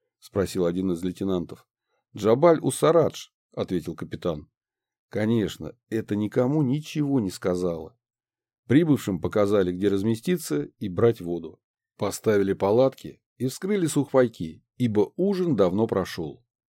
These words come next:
Капитан Аникеев вернулся назад из штаба, хотел доложиться, но никого из руководства операции на месте не оказалось. Анатолий знал, что капитан Хабаров Леонид Васильевич,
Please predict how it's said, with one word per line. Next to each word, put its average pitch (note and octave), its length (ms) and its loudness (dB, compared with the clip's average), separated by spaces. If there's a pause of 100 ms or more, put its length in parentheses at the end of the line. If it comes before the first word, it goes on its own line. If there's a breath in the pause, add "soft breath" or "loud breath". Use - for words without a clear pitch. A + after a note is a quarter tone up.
(300)
Капитан C#3 440 2
Аникеев F3+ 520 2
вернулся G#2 440 0
назад G2 340 0
из G2+ 80 -2
штаба, C3+ 520 -2
хотел C#3+ 360 2
доложиться, D#3+ 720 2 (360)
но A#2+ 100 4
никого F#3+ 360 6
из F3 60 4
руководства F#3 580 6
операции G2+ 460 2
на F#2+ 160 0
месте C3 300 2
не F#2+ 80 0
оказалось. E2+ 680 -4 (680)
Анатолий C#3 520 4
знал, A2+ 460 0 (260)
что - 220 -2
капитан C#3 400 4
Хабаров C#3 540 4
Леонид F#2+ 280 0
Васильевич, F2+ 640 -2